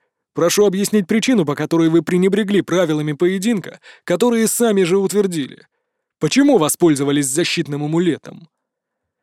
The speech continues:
«Я не намерена ничего объяснять», прошипела сквозь зубы девушка. Она убрала руку, явив всем присутствующим огромный ожог на плече.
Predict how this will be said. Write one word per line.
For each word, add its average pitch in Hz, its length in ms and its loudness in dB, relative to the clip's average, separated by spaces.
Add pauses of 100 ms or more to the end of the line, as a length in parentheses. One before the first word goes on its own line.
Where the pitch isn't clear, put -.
(240)
«Я 139 220 -4
не 196 100 0
намерена 202 400 2
ничего 165 420 0
объяснять», 160 600 -2 (320)
прошипела 165 440 -2
сквозь 160 360 -4
зубы 139 340 -8
девушка. 135 560 -10 (560)
Она 220 220 2
убрала 240 360 2
руку, 247 260 0
явив 165 300 -4
всем 208 300 -4
присутствующим 190 760 -2
огромный 185 480 -2
ожог 185 280 -2
на 165 80 -6
плече. 170 400 -8